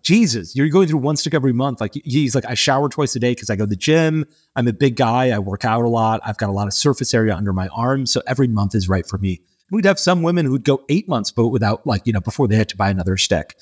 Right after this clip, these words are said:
And so it became really difficult for us to figure out that frequency, and that made our business more difficult. And I didn't invest a lot of time or resources into figuring it out, but, like, we pitched a two-month frequency for my, uh, convenience more than the cons-,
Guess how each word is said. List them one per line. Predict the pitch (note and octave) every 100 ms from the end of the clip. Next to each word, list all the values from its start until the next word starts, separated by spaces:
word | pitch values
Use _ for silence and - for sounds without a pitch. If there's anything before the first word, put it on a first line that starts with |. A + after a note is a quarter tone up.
| - _
And | C3
so | D3
it |
became | C#3 G#3+ E3+
really | E3
difficult | B2+ C3 D3
for | -
us | A#2+ -
to |
figure | - A#2
out | G#2
that | F#2 -
frequency, | A2+ G2 C#3 B2 D#3 -
and | A2
that | A2
made | A2+ G#2+
our | G2+
business | F#2+ A2+ G2 B2 -
more | A2 G2+
difficult. | F#2+ F#2+ A#2 D#3 E3+ - - _ _ _
And | - C3
I | C3+
didn't | E3 F#3
invest | D3+ C3 C3+
a | C#3+
lot | A#2
of | A2
time | - A2+ A#2+
or | A2+
resources | G#2 G2+ B2 G#2 A2
into | G2+ F#2+
figuring | - A2 G#2
it | F#2+
out, | F#2 A2+ -
but, | B2
like, | D3 A2 - _ _ _ _
we | - G3
pitched | - - D#3+
a |
two-month | A#2+ D#3+ C#3+ B2+
frequency | C#3 B2 C#3+ D3+
for | C3+ B2
my, | G#2+ G2+ G#2+ C#3 D#3
uh, | - C#3+ C3+
convenience | C3 D3 C#3+ D#3 E3 D#3+
more | C#3+ A2+
than | G#2+
the | G#2
cons-, | - G#2